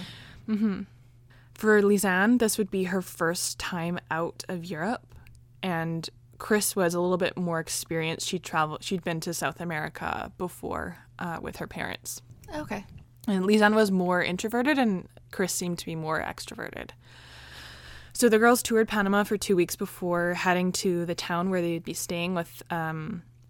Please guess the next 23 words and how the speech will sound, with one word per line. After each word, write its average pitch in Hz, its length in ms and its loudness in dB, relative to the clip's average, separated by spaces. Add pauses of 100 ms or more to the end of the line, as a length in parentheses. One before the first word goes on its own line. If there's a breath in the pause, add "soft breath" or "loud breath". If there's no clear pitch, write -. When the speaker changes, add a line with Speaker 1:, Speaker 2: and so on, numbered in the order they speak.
(120)
Speaker 1:
in 196 140 2
a 185 60 0
homestay 208 520 0
and 233 140 4
volunteering 175 680 -2
for, - 420 -6
I 190 60 -6
think, 269 200 -4
two 214 240 -2
weeks - 580 -8 (200)
at - 360 -2
the 214 100 -10
school, 226 360 -4
or 190 140 -4
maybe 185 200 -4
four - 280 -10
weeks, - 260 -10
I'm - 60 -8
not - 180 -10
sure. - 220 -10 (760 loud breath)
The 202 80 0
town, 220 680 2 (140)
Boquete, 180 800 -4